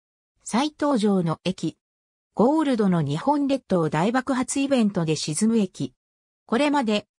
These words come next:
別の種類の駅だったもの。ゲーム途中で追加される物件駅。特別カード売り場。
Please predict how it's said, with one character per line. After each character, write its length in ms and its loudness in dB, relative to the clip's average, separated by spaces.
別 240 -2
の 140 -2
種 200 -2
類 180 2
の 140 2
駅 240 0
だ 80 2
っ 20 -6
た 180 -4
も 140 -2
の。 200 -2
ゲ 220 2
ー 40 2
ム 140 2
途 140 0
中 280 2
で 120 0
追 220 -4
加 160 -4
さ 160 -4
れ 120 2
る 180 -6
物 220 -2
件 240 2
駅。 360 -2
特 240 -2
別 260 -2
カ 320 2
ー 60 -2
ド 140 -2
売 120 0
り 120 2
場。 180 -4